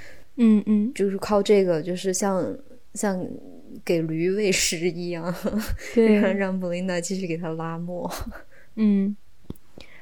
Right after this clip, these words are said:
Speaker 1: 对，然后结果最后等 Kenya 的这个旅行结束以后，这个诺言也并没有兑现。中间 Belinda 又还打印了很多那个她的开，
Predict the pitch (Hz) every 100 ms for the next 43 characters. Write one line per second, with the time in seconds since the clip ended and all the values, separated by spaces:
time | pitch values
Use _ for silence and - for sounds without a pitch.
0 | - - 202 196 190 208 214 208 208 240
1 | 226 233 208 175 160 175 208 208 208 202
2 | 190 180 180 190 208 202 202 196 202 190
3 | 196 - 220 180 208 202 175 - - -
4 | - - 220 214 226 202 185 190 190 233
5 | 196 185 185 185 185 196 165 135 - 226
6 | 226 226 220 214 202 208 220 196 208 202
7 | 175 - 208 185 - 190 202 202 202 196
8 | 202 202 202 190 165 196 202 190 175 -
9 | - - - - - 202 202